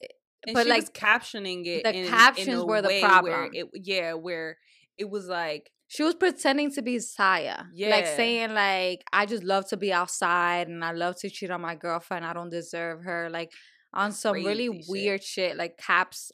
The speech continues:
Speaker 1: all in caps, like, and I'm like, "You have to be, like, some sort of, like, crazy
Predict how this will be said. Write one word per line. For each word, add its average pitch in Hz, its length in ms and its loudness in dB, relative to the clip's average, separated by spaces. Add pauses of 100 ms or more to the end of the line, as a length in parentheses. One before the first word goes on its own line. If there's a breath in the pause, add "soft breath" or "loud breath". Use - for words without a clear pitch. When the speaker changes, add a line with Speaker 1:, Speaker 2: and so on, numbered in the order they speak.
(120)
Speaker 1:
all 190 220 4
in 196 140 -6
caps, 170 560 -2
like, 165 360 -6 (560 soft breath)
and 208 120 -8
I'm 254 100 -2
like, 254 180 -4
"You 226 160 -8
have 330 220 -8
to 330 80 -8
be, 269 140 -6
like, 254 220 -4
some 214 260 -10
sort 208 300 -6
of, 190 140 -4
like, 170 380 -8 (800)
crazy 185 600 -4